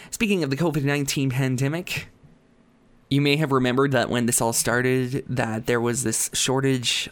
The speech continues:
of toilet paper because people were panic buying, and then people realized that people were panic buying, and then they panic bought.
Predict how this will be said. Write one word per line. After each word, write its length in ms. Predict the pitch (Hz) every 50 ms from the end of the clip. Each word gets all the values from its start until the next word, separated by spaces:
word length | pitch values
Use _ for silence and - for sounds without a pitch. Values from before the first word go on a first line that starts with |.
| - _
of 140 | - 110 -
toilet 320 | - - 180 220 240 185
paper 280 | - - 127 110 117 120
because 280 | - 120 - 131 -
people 320 | - - 151 143 135 123 - - - - - -
were 100 | - 135
panic 380 | 135 139 156 196 196 190 170 -
buying, 340 | 123 120 120 120 131 160
and 100 | 147 131
then 100 | 120 120
people 280 | 127 143 139 139 131 120
realized 380 | 113 131 131 127 123 123 120 127
that 100 | 131 139
people 240 | - 131 - 117
were 80 | 107 107
panic 360 | - - 156 151 143 127 -
buying, 300 | - 107 107 110 110 113
and 100 | 113 113
then 100 | 113 117
they 120 | 120 131 170
panic 340 | - 139 120 98 107 -
bought. 280 | - 110 104 98 - -